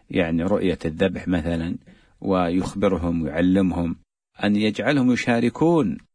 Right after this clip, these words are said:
في قضية تقسيم الأضاحي. "يا فلان، خذ هذا، آه، اذهب به إلى الفقير الفلاني، يا فلان، اذهب بهذا إلى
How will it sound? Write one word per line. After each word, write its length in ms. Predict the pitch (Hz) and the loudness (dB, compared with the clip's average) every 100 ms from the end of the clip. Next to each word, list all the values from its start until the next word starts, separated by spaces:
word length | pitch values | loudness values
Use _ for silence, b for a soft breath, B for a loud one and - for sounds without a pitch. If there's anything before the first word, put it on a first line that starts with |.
| _ _ _ _ | _ _ _ _
في 100 | - | -10
قضية 360 | 107 - 101 123 | -6 -2 0 0
تقسيم 480 | - 107 - 127 110 | 0 -4 -2 -2 0
الأضاحي. 540 | 95 95 104 - 80 | 0 2 0 0 -2
"يا 140 | 98 110 | 0 0
فلان، 500 | - 110 113 131 - | 0 0 2 2 -2
خذ 280 | - 117 | -2 -2
هذا، 500 | 95 110 113 117 135 143 b b b b _ | -2 0 2 2 0 -2 b b b b _
آه، 140 | 110 120 | -4 0
اذهب 280 | 110 107 | 0 0
به 180 | 120 107 | 0 -2
إلى 360 | 104 101 95 92 | 0 0 0 -2
الفقير 500 | 90 104 - 104 82 | -2 -4 0 0 -2
الفلاني، 560 | 82 85 82 78 80 - | -4 -4 -2 -2 -4 -2
يا 120 | 104 | -2
فلان، 380 | - 113 110 98 | -2 0 0 0
اذهب 340 | - 107 101 | -2 -2 -2
بهذا 360 | 101 98 98 92 | 0 0 0 0
إلى 380 | - 98 98 | 0 0 0